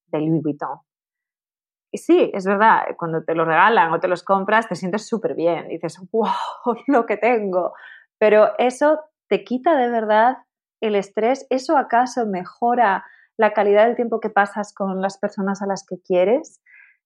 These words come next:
¿Tener un coche más grande te hace dormir bien? Uf, mm, creo que, que nos estamos, eh, yendo a, hacia un lado tan frívolo de la vida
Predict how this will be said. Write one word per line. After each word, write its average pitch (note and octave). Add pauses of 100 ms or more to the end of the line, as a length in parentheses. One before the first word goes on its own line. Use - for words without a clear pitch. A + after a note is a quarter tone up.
¿Tener A3+
un C#4+
coche D4+
más A3+
grande G#3
te G#3
hace G#3
dormir F3
bien? F3+ (600)
Uf, C4 (960)
mm, G#3
creo B3+
que, B3+ (100)
que G#3+
nos G3+
estamos, A3
eh, G3+
yendo G#3+ (440)
a, G3 (380)
hacia F#3+
un A#3+
lado A#3
tan A#3+
frívolo G#3+
de A3
la G3
vida G3